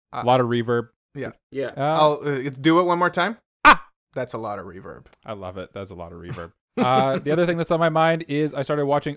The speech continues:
Speaker 2: Obi-Wan finally, and I'm
Speaker 3: Woo!
Speaker 2: enjoying
Speaker 1: Ah!
Speaker 2: it. Yes, I'm on
Speaker 1: Yes.
Speaker 2: episode four. I watched it with my
Speaker 1: Mm-hmm.
Speaker 2: wife. It is very interesting. It is,
Speaker 3: Nice.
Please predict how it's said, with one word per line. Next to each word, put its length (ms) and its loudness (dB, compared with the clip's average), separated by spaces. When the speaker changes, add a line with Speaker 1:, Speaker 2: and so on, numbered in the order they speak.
Speaker 2:
Obi-Wan 540 -2
finally, 560 -8
and 160 -10
I'm 160 -2
Speaker 3:
Woo! 260 6
Speaker 2:
enjoying 500 -2
Speaker 1:
Ah! 340 -6
Speaker 2:
it. 80 -14
Yes, 400 -4
I'm 160 -2
on 120 0
Speaker 1:
Yes. 100 0
Speaker 2:
episode 340 -4
four. 500 0
I 100 -8
watched 300 -6
it 80 -6
with 80 -6
my 140 -2
Speaker 1:
Mm-hmm. 80 0
Speaker 2:
wife. 280 -2
It 100 -6
is 140 -6
very 280 -4
interesting. 500 -6
It 160 -6
is, 360 -6
Speaker 3:
Nice. 320 -20